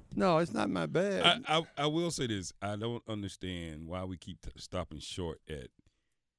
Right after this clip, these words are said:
Speaker 2: anything not being available to be reviewed in in-game situations.
Speaker 1: Particularly at the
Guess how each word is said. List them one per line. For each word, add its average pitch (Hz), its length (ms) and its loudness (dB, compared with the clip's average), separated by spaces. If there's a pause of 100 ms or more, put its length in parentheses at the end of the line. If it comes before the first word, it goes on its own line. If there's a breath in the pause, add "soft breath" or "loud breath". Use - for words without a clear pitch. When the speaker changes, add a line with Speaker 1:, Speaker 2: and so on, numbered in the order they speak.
(680)
Speaker 2:
anything 110 500 0
not 92 280 -4
being 90 240 -4
available 78 680 -8 (340)
to 95 100 -8
be 80 160 -6
reviewed 76 720 -6 (1300)
in 92 340 -6
in-game 90 440 -2
situations. 73 580 -12 (520)
Speaker 1:
Particularly 175 520 -2
at 131 80 -4
the 127 120 -2